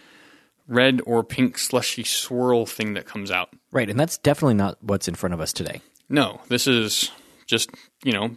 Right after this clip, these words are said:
Speaker 1: three and a half ounces, four ounces or so of liquid. Um,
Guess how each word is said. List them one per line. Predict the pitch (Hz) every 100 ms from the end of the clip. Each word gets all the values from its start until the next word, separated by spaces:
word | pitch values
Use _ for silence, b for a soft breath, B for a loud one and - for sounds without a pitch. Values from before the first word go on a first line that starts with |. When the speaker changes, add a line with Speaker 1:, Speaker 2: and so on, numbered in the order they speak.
| _
Speaker 1:
three | - 117
and | 113
a |
half | 113 107
ounces, | 113 110 110 107
four | - 110
ounces | 107 110 107
or | 107
so | - 107 107
of | 107 104 98
liquid. | - 95 95 - -
Um, | 110 101 98 98